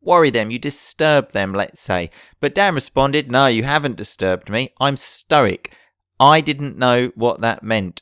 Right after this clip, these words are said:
because my vocabulary is that of a five-year-old child. Anyway, if you are stoic, so it's an adjective, you can endure pain, you can resist, which, to be fair to Dan, he is stoic because he endures a lot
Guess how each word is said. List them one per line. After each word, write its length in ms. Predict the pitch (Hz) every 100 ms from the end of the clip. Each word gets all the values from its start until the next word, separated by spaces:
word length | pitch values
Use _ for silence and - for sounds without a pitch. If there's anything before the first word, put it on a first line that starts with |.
| -
because 400 | 104 - 101 107
my 140 | 113
vocabulary 880 | 104 107 - 135 - 101 101 117 -
is 220 | 113 101
that 400 | 101 117 - - -
of 280 | 123 127 120 -
a 100 | 123 - -
five-year-old 640 | 107 104 107 104 101 95
child. 420 | - 113 98 - - - -
Anyway, 360 | 156 160 110 -
if 200 | 180 -
you 80 | 165
are 80 | 143
stoic, 600 | - - 180 131 139 - -
so 160 | 110
it's 180 | 101 -
an 80 | 104
adjective, 640 | 139 - - - 110 131 - - _
you 140 | 131 139
can 180 | 160 156
endure 640 | 160 160 123 151 160 151
pain, 440 | - - 147 139 110
you 120 | 120
can 180 | 143 123
resist, 560 | 117 156 143 - -
which, 500 | 123 196 190 - - -
to 120 | 175
be 160 | 180
fair 300 | 196 - 185
to 120 | - 147
Dan, 420 | 156 139 120 131
he 260 | - 151 -
is 260 | 165 160 -
stoic 540 | - 101 95 - -
because 320 | - 98 113 -
he 160 | 113
endures 560 | - 113 107 113 110 104 -
a 80 |
lot 320 | 104 110 -